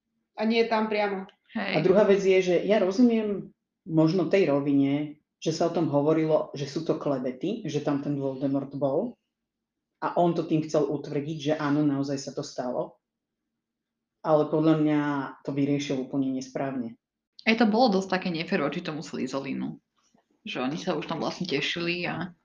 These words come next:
Speaker 2: <laughs> teraz ide Dumbledore a úplne im to tam celé poruší.
Speaker 1: Ja neviem, prišlo mi to také, také
Speaker 2: Mhm.
Speaker 1: fádne, len aby vyhrali.
Speaker 2: Áno,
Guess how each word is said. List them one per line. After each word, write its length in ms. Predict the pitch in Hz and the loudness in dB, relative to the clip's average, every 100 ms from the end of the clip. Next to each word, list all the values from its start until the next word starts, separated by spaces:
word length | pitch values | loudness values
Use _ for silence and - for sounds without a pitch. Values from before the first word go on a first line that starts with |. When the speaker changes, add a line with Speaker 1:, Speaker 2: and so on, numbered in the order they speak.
| _ | _
Speaker 2:
<laughs> 280 | _ _ | _ _
teraz 280 | - 196 208 | 4 8 10
ide 240 | 170 180 - | 8 4 0
Dumbledore 880 | - 170 175 165 170 165 170 196 | -4 2 2 4 2 2 0 0
a 240 | 226 180 175 | 0 -2 -6
úplne 240 | 185 165 | -10 -10
im 140 | 160 - | -6 -6
to 80 | - | -4
tam 160 | - | -8
celé 240 | - 80 78 | -8 -10 -8
poruší. 480 | - 85 - 90 - _ _ _ _ _ _ - | -10 -8 -8 -8 -12 _ _ _ _ _ _ -4
Speaker 1:
Ja 160 | 233 | 0
neviem, 320 | 196 190 202 | 2 4 2
prišlo 320 | 190 190 - 190 | 0 -4 -2 -2
mi 80 | |
to 80 | 185 | -2
také, 480 | 180 175 185 175 180 - _ _ _ _ | -6 -6 -4 -4 -8 -16 _ _ _ _
také 240 | 220 208 | 2 2
Speaker 2:
Mhm. 80 | - | 2
Speaker 1:
fádne, 400 | 202 180 180 196 | 0 0 0 0
len 160 | 185 185 | 0 0
aby 220 | 185 185 180 | 0 0 -2
vyhrali. 640 | 175 170 180 175 170 175 | -4 -6 -6 -6 -8 -8
Speaker 2:
Áno, 400 | - 165 165 - | -8 -6 -8 -16